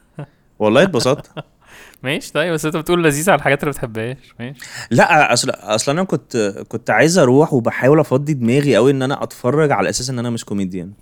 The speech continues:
Speaker 1: مستحيلة، مستحيلة، مستحيلة.
Speaker 2: حصلت في النص لحظة.
Speaker 1: مستحيلة.
Speaker 2: والله حصلت في
Speaker 1: مستحيلة، ده
Speaker 2: النص
Speaker 1: كأن
Speaker 2: اللحظة، وكنت مبسوط أوي.
Speaker 1: مست-
Speaker 2: بعد كده رجعت تاني للقرف اللي
Speaker 1: رجعت
Speaker 2: أنا
Speaker 1: تاني
Speaker 2: فيه.
Speaker 1: على طول، ملهاش
Speaker 2: آه.
Speaker 1: حل، ملهاش حل، ملهاش
Speaker 2: بس
Speaker 1: حل.
Speaker 2: اللحظة
Speaker 1: إحنا
Speaker 2: كده
Speaker 1: يا ابني،
Speaker 2: I-،
Speaker 1: إحنا
Speaker 2: I
Speaker 1: critical
Speaker 2: zoned
Speaker 1: أوي
Speaker 2: out.
Speaker 1: أساسًا.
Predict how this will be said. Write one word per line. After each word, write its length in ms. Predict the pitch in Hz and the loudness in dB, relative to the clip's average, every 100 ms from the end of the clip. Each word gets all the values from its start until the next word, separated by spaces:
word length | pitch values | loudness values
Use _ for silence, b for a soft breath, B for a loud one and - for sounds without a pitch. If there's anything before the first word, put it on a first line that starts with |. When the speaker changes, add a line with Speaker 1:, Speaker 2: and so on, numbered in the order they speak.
| _ _ _ _ _ _ _ _ _ - - | _ _ _ _ _ _ _ _ _ -20 -16
Speaker 1:
مستحيلة، 500 | 131 - 139 170 139 | -12 -8 -6 -6 -6
مستحيلة، 420 | 113 - 113 120 | -6 -6 -6 -6
مستحيلة. 160 | 107 139 | 0 2
Speaker 2:
حصلت 240 | 147 170 139 | 4 4 4
في 140 | 131 | 2
النص 440 | 117 117 151 - | 4 4 2 0
لحظة. 460 | 139 120 - 98 90 | 2 4 2 0 -4
Speaker 1:
مستحيلة. 380 | 90 196 113 107 _ | -4 -8 -12 -16 _
Speaker 2:
والله 280 | 98 104 131 | 0 4 4
حصلت 260 | 151 156 151 | 4 2 2
في 100 | 120 | 2
Speaker 1:
مستحيلة، 60 | |
ده 60 | 123 | 0
Speaker 2:
النص 180 | 123 143 | 2 2
Speaker 1:
كأن 140 | 107 | 4
Speaker 2:
اللحظة، 460 | 117 139 147 180 277 | 4 4 2 0 0
وكنت 320 | 107 107 - | -2 -2 -2
مبسوط 340 | 110 - 147 107 | -2 0 -2 2
أوي. 100 | 139 | 4
Speaker 1:
مست- 80 | |
Speaker 2:
بعد 140 | 156 107 | 2 2
كده 140 | 131 | 2
رجعت 320 | 131 117 127 | 4 4 2
تاني 340 | 123 120 113 120 | -2 -2 0 0
للقرف 380 | 95 87 90 98 | -2 -4 -2 0
اللي 120 | 113 | 2
Speaker 1:
رجعت 180 | 143 190 | 4 2
Speaker 2:
أنا 100 | 185 | 2
Speaker 1:
تاني 140 | 185 | 0
Speaker 2:
فيه. 60 | - | -2
Speaker 1:
على 100 | 135 | -2
طول، 220 | 170 170 | -4 -4
ملهاش 240 | 117 139 | -2 0
Speaker 2:
آه. 140 | 110 127 | 2 0
Speaker 1:
حل، 160 | 170 | 0
ملهاش 300 | 117 117 139 | -4 -4 -4
حل، 240 | - 117 117 | -4 -6 -6
ملهاش 260 | 113 123 - | -8 -6 0
Speaker 2:
بس 180 | 113 - | 2 4
Speaker 1:
حل. 60 | |
Speaker 2:
اللحظة 260 | 120 143 165 | 4 4 4
Speaker 1:
إحنا 120 | 135 151 | 4 6
Speaker 2:
كده 80 | 151 | 6
Speaker 1:
يا 40 | |
ابني، 180 | 220 110 | 4 2
Speaker 2:
I-، 40 | |
Speaker 1:
إحنا 140 | - - | 4 4
Speaker 2:
I 80 | 107 | 4
Speaker 1:
critical 160 | 117 | 6
Speaker 2:
zoned 280 | - 143 127 | 6 6 8
Speaker 1:
أوي 200 | 113 - | 8 6
Speaker 2:
out. 40 | |
Speaker 1:
أساسًا. 320 | - 110 110 | 2 -6 -8